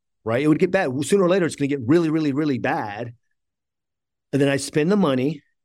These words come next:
And then there's a chance that if I don't get her to the hospital in time, she dies. We don't live there, right?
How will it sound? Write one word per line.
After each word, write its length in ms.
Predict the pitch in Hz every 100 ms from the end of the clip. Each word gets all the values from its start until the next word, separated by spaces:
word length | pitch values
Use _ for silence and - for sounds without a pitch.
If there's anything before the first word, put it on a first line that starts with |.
| _ _ _ _ _ _ _ _
And 120 | 139 139
then 100 | 143
there's 160 | 143
a 80 | 147
chance 300 | 139 139 127
that 140 | 139 127
if 120 | 123
I 100 | 117
don't 360 | 117 156 208
get 160 | 185 170
her 60 | 127
to 120 | 123
the 80 | 110
hospital 380 | 107 - 120 104
in 60 |
time, 320 | 117 110 104
she 160 | 92 185
dies. 480 | 233 170 87 - - _ _ _ _ -
We 100 | 139
don't 220 | 190 185
live 400 | 131 151 175 120
there, 320 | 113 104 104 - _ _ _ 123
right? 420 | 120 127 135